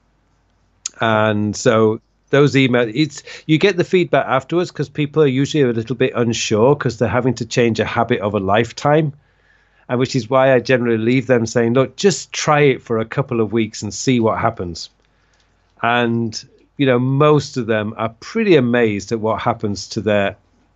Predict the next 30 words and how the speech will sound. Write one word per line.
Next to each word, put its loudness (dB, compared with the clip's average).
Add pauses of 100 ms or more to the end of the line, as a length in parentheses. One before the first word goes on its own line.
(160)
productivity, 0
organization, 2 (280)
and 2
they 6
start 0
planning, 0 (460)
you -6
know, -4 (100)
having 2
a 2
plan 0
and -2
having 0
a -4
goal. 0 (540)
And, -4
and 2
all 6
that 2
does 2
come -4
into -4
the -4
world 2
of -4
productivity. -4 (580)
And 0
so, 0 (100)
yeah, 2
that, 0